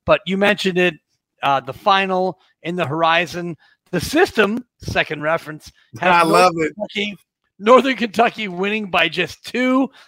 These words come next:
Speaker 1: so that's not a game that I wanna get involved with. Uh, I'm looking at E S P N, and the spread's now gone to even, uh, Northern Kentucky over Wright State, so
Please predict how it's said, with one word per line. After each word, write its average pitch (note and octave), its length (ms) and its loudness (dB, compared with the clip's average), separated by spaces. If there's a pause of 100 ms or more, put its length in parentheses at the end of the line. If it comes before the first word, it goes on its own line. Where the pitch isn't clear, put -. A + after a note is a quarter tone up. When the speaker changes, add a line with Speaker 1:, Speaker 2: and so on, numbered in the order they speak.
Speaker 1:
so - 180 -4
that's F#3+ 280 0
not A#3 180 2
a G#3 60 0
game F#3+ 320 0
that F3 100 0
I E3 80 4
wanna E3+ 240 0
get D#3 360 -4
involved E3 560 4
with. G3 360 2
Uh, D3+ 180 2 (360)
I'm E3+ 100 -4
looking C4 280 2
at G#3 40 -12
E E3 180 -6
S A#3 160 -2
P E3+ 200 -4
N, G3 280 0 (320)
and F3 140 -4
the F3 60 -4
spread's G#3+ 500 0
now G#3+ 240 0
gone G3 320 -2
to D3+ 100 -6 (120)
even, F3+ 640 0 (360)
uh, C#3 280 2
Northern G#3 380 0
Kentucky E3+ 680 -4 (300)
over F#3+ 320 0
Wright D#3 360 0
State, G3+ 540 -2
so D3 560 0